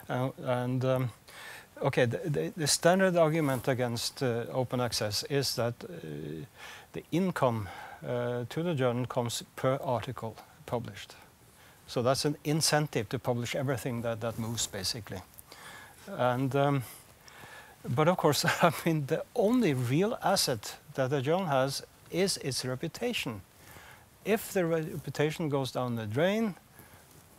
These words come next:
people won't, uh, submit there. People will know that, uh, if something is submitted, I mean, s-, uh, published there, I mean, it's, it's, it was nothing.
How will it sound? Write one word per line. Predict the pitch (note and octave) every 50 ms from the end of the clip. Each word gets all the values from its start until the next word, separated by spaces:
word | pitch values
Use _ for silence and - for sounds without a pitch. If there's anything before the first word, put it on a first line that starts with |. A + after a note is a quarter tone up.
| - - -
people | - G#2+ G2+ - C#3+
won't, | B2 B2 C#3+ E3 D#3 - G3
uh, | G#3 F#3 D#3+ D#3+
submit | D3+ - - G3 F#3+ A#3 B3 A#3+ -
there. | - B2 A2+ A#2 A#2 -
People | - C#3 C3 - E3+ D#3+
will | D3+ D#3+
know | D#3+ D#3+ F3+ G3+ G#3+
that, | G3 D#3+ D3 C#3 C3 - -
uh, | D#3+ D#3 D#3 D#3 D#3 D#3 D3+ D#3 D3+ D#3 E3+ F3 F#3 F#3
if | D#3+ D#3+ D#3+
something | - - - - - - - - - - E3 E3 D#3+ - E3 E3
is | D3+
submitted, | - E3+ D#3+ D3+ G3 F#3+ F#3 F3+ D#3+
I | F3+ E3+
mean, | D3+ D3 D3 D3
s-, | C3 - - - -
uh, | - - E3 D3 C#3 C3 -
published | - F3+ G3+ B3 D#3+ -
there, | - A#2+ G#2+ G#2
I |
mean, | A2+ D3 E3
it's, | C3 G#2+ A2+
it's, | B2 C#3+ C3 - - - -
it | E3+ F3 D3 C3+ D3
was | D3+ C#3+ - -
nothing. | C#3+ C#3 D3 - B2+ A2